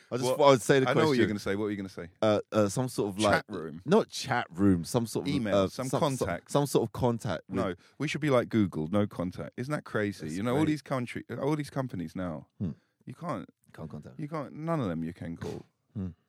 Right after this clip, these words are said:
Speaker 2: We're all going that way. It's crazy.
Speaker 1: Yeah.
Speaker 2: No one can help. Even ones with a contact number, they don't. They can't help.
Speaker 1: No.
Speaker 2: Try going swimming in Stratford Olympic pool, mate. It's a nightmare.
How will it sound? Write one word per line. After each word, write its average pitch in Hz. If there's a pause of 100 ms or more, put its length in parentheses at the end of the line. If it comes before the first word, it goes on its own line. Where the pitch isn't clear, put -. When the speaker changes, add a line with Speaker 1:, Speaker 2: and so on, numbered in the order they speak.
(140)
Speaker 2:
We're 123
all 160
going 131
that -
way. 58
It's -
crazy. 123 (220)
Speaker 1:
Yeah. 82 (720)
Speaker 2:
No 127
one 135
can 92
help. 76 (440)
Even 160
ones 127
with 127
a 101
contact -
number, 73
they 85
don't. 80
They 69
can't 65
help. 123
Speaker 1:
No. 101 (760)
Speaker 2:
Try 139
going 123
swimming 107
in 85
Stratford - (220)
Olympic 87
pool, 73
mate. 64
It's 104
a 101
nightmare. 110